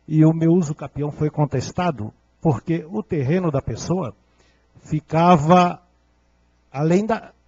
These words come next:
ficava de frente para a rua João Rosa. A linha imaginária passa no segundo lote, atrás do lote que eu fiz uso capião. Ou seja, até a escola, ali onde era a escola da praia,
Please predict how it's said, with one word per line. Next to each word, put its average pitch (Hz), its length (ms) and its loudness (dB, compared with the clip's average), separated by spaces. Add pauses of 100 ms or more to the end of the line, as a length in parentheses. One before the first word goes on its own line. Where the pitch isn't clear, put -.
(460)
ficava 196 320 2
de 185 100 0
frente 214 380 -2
para 196 240 0
a 180 40 4
rua 214 440 4
João 190 300 6
Rosa. 135 420 0 (800)
A 135 120 -12
linha 214 240 -2
imaginária 170 720 -2 (220)
passa 180 400 -4
no 156 160 -2
segundo 156 640 0
lote, 185 400 2
atrás 185 300 -6
do 170 80 0
lote 156 280 -2
que - 80 -4
eu 185 60 2
fiz 190 240 -4
uso 208 180 -2
capião. 190 480 -4 (520)
Ou 139 120 0
seja, 139 360 0
até 190 240 -2
a 254 80 -2
escola, 165 600 2
ali 135 160 0
onde 151 180 -2
era 147 100 -2
a - 20 0
escola 147 400 0
da 123 140 -12
praia, 165 420 -2